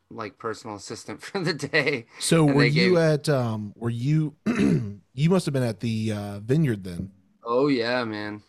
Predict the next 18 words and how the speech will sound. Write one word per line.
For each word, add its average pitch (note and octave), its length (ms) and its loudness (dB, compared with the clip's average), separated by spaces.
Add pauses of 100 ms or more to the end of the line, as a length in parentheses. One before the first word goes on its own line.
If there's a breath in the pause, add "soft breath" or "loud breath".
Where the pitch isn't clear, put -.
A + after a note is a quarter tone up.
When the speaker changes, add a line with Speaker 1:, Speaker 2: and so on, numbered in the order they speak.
(100)
Speaker 2:
Yeah, A2+ 180 2
yeah, A2 320 -2
yeah. G2+ 100 -8 (120)
Okay. G#2+ 260 -4 (420 soft breath)
So B2 580 4 (220)
<laughs> - 220 -16
that, - 1500 0 (280)
still C#3+ 260 2
not B2+ 160 2
dropping B2 340 4
any A#2 120 2
names. A2 480 -2 (100)
Uh, G#2+ 460 -6 (340)
if C3+ 220 4
Speaker 1:
Were C3 80 8
you - 140 4
there? - 380 -8 (360)
Speaker 2:
Yeah, B2+ 280 4